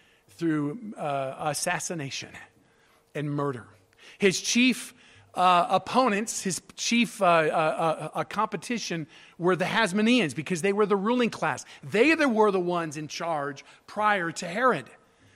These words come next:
And so anytime he felt threatened, he felt his title, King of the Jews,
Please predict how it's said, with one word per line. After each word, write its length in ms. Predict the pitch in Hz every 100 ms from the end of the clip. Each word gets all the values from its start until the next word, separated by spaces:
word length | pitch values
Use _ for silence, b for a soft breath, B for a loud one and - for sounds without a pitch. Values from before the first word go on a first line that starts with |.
| b b -
And 160 | 214
so 280 | - 226 208 -
anytime 600 | 233 294 277 254 269 233
he 140 | 240
felt 360 | 254 - 247 240
threatened, 760 | - 254 285 277 196 143 104 - b b b
he 180 | - 240
felt 260 | - 254 202
his 180 | 226
title, 460 | - - 247 262 208
King 280 | - 269 233
of 40 |
the 60 | 220
Jews, 460 | 170 262 277 220